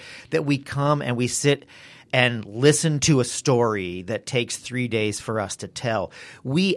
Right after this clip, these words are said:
act out the story. We put our bodies into this story, so we experience it. And I think that's the more crucial part, is that we experience the story. Well, let me break down the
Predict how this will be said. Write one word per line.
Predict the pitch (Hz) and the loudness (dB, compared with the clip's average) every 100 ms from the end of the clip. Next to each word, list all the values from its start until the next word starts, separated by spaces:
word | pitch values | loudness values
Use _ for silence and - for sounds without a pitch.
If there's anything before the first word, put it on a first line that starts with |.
| - | 0
act | 135 127 - - | 0 0 -4 0
out | 127 139 147 | 4 4 2
the | 117 | -4
story. | - - 110 95 95 | -6 -6 -4 -4 -6
We | 95 127 135 | -4 -4 -4
put | 135 135 131 | 0 0 2
our | 120 107 | 0 -4
bodies | 101 117 107 127 139 139 120 | -4 -2 2 4 4 2 -2
into | 117 117 - 101 | -4 -6 -6 -6
this | 98 - | -6 -6
story, | - 117 110 | -6 -4 -2
so | 110 139 | -2 -2
we | 123 127 | 0 0
experience | 107 - - - - 156 190 208 170 110 90 - | -2 0 -2 -2 -4 0 2 4 2 0 -4 -8
it. | 95 117 | -6 -2
And | 127 | -2
I | |
think | 127 123 107 - - - _ _ | 0 -2 -4 -12 -20 -20 _ _
that's | 135 156 214 - | 2 4 2 0
the | 139 | -4
more | 113 117 | -2 -2
crucial | 113 156 160 - 110 | -2 0 0 0 -4
part, | - 95 90 120 | -2 -2 -2 -6
is | 110 | -4
that | 123 | -4
we | 117 113 | -2 -6
experience | 95 - - - 175 208 170 107 90 80 - | -6 -6 -6 -6 -6 -2 -2 -4 -8 -10 -12
the | 90 85 - _ - | -10 -10 -12 _ -14
story. | - 107 98 85 - - - - | -10 -6 -6 -8 -14 -20 -20 0
Well, | 151 | 6
let | 214 | 6
me | 285 | 6
break | 202 135 135 - | 4 6 6 4
down | 120 113 117 120 117 | 2 4 4 2 0
the | 110 104 101 | 2 2 2